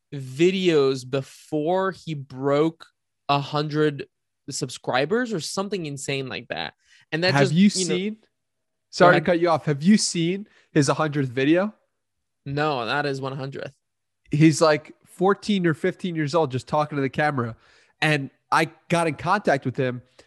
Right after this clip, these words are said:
Speaker 2: and I said, "Hey, this is my favorite video on YouTube," with an attachment to his video, um, of just talking to the camera at fifteen, like, "Hey guys, hundred videos here."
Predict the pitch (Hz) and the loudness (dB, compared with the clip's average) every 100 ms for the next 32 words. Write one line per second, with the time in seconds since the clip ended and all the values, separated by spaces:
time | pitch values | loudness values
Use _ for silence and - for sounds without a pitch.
0 | _ - 151 143 143 139 202 175 139 - | _ -2 2 2 0 -2 2 2 0 -6
1 | _ _ 180 180 156 135 - 135 117 156 | _ _ 2 4 4 2 -4 -14 0 2
2 | 190 - 165 135 147 139 170 165 151 123 | 4 0 -2 -2 -2 0 0 0 -2 -2
3 | 143 147 139 127 127 170 - 135 123 117 | -2 2 2 0 0 0 2 0 0 -2
4 | _ _ _ - 151 185 151 - 170 165 | _ _ _ 0 2 2 0 0 0 0
5 | - 147 131 107 _ _ _ - 185 160 | -2 0 0 -2 _ _ _ 2 6 6
6 | 147 139 123 _ - 165 147 135 147 120 | 6 2 -2 _ 0 0 2 0 2 2
7 | 90 - _ _ _ _ - 127 131 123 | 0 -4 _ _ _ _ 0 2 2 0
8 | 127 120 156 - 170 156 160 143 147 143 | -4 0 -2 0 0 0 0 -2 -2 -2
9 | 131 - 156 - 147 139 123 117 170 151 | -4 -4 -6 -4 -4 -2 -2 -2 -2 0
10 | 151 151 151 - _ _ _ 165 165 160 | 0 0 -2 -6 _ _ _ 2 2 2
11 | 143 165 160 151 151 147 156 143 - | 2 2 2 2 0 0 -2 -2 -4